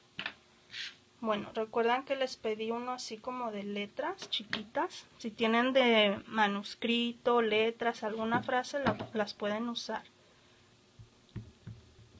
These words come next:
No sé si a ustedes les pasa que están haciendo algo y dicen, "Ay, se me olvidó ponerle esto".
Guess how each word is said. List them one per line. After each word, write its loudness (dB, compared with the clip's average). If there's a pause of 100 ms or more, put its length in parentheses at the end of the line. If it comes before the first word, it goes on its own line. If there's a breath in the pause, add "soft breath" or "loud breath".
(280)
No 2
sé 0
si 2
a 8
ustedes 6
les 2
pasa 2
que -6
están 0
haciendo 0
algo 4
y -6
dicen, -6
"Ay, 4
se -8
me 0
olvidó -4
ponerle -2
esto". -12